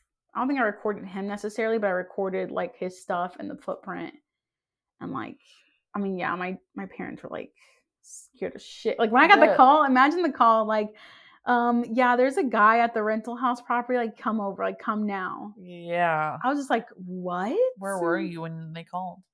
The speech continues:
Speaker 1: I think, I think I was at
Speaker 2: When
Speaker 1: Jose's house.
Speaker 2: Oh, so you weren't
Speaker 1: So
Speaker 2: that
Speaker 1: I
Speaker 2: far
Speaker 1: was,
Speaker 2: away.
Speaker 1: like, down the street, probably. But, um, yeah, my, my dad was freaking out.
Speaker 2: Wow. You heard it here first, folks.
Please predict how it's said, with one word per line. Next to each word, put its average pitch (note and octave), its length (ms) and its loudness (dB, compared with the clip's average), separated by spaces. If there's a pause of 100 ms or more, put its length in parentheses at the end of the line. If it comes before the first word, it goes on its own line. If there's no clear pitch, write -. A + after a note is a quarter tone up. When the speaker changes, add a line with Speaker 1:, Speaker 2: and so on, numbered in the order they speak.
Speaker 1:
I G#3 60 -10
think, G#3+ 280 -6
I A3 40 -4
think B3 160 -2
I C#4+ 60 0
was D4 100 0
at A3 100 0
Speaker 2:
When G#3 120 -4
Speaker 1:
Jose's F#3 220 -8
house. - 520 -10
Speaker 2:
Oh, - 200 -10
so - 120 -20
you D3+ 60 -20
weren't D3+ 60 -16
Speaker 1:
So F#3+ 160 -4
Speaker 2:
that - 140 -10
Speaker 1:
I - 60 -4
Speaker 2:
far G#3 80 0
Speaker 1:
was, G3 100 -2
Speaker 2:
away. G3 80 -4
Speaker 1:
like, F#3+ 80 -14
down F#3 160 -8
the - 80 -14
street, - 480 -14
probably. F#3 540 -10 (520)
But, F#3+ 300 0
um, G3 460 -6 (280)
yeah, F3+ 300 -2
my, F3+ 360 -8
my - 120 -12
dad D3+ 220 -6
was - 160 -16
freaking - 460 -16
out. - 200 -14 (1200)
Speaker 2:
Wow. D#3 400 -10 (2250)
You D#3+ 120 -4
heard F3+ 260 2
it F3+ 80 -4
here F#3 160 -2
first, F#3 340 -4
folks. - 560 2